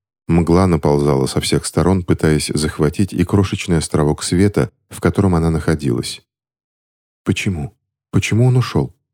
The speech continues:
Это же просто старая шляпа». Клара отчаянно терла руки, пытаясь высмотреть фигуру своего заступника в тумане. Она подумала, что не переживет, если вместо него сейчас появится кто-то другой. Таинственный незнакомец тем временем обернулся.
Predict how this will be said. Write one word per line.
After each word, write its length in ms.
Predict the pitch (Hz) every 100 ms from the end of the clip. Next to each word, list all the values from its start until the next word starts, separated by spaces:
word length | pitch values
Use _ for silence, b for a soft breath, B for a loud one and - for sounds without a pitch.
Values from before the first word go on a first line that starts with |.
| _ _
Это 160 | - 101
же 100 | 92
просто 300 | - 131 -
старая 360 | - 113 113 113
шляпа». 520 | - 92 73 - - _ _ _ _ _ _ _
Клара 320 | - 76 73
отчаянно 480 | 67 - 78 73 71
терла 380 | 71 76 73 76
руки, 400 | 87 104 - - _ _
пытаясь 440 | 107 - 117 101
высмотреть 560 | 85 98 - 87 90 82
фигуру 440 | - 73 85 87
своего 380 | 80 - 73 76
заступника 600 | 73 - - - - -
в 80 | -
тумане. 540 | - 69 62 - - - _ _ _ _ _ -
Она 200 | 131 98
подумала, 440 | 101 113 104 90
что 200 | 82 101
не 140 | 95
переживет, 640 | 90 98 87 101 85 65 -
если 260 | 67 -
вместо 400 | 71 73 69 -
него 240 | 76 78 107
сейчас 340 | 73 69 67
появится 600 | - 69 80 82 80 -
кто-то 320 | - - -
другой. 480 | 67 65 - 50 - _ _ _ _ _ _ _ _ _ _ _ _ _ _ _ -
Таинственный 480 | 98 95 - 90
незнакомец 640 | 90 85 90 87 135 127 -
тем 180 | 95
временем 380 | 82 95 98 95
обернулся. 640 | 90 85 73 64 62 60